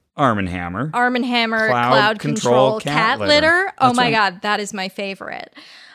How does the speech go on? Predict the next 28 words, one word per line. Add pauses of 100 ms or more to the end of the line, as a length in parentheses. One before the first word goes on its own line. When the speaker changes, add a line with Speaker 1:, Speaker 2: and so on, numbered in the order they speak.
(140)
Speaker 2:
I
don't
have
a
cat,
but
if
I
did, (580)
I
would
love
the
cat,
I
would
love
the
litter,
but
I
wouldn't
love
cleaning
up
the
cat's
litter.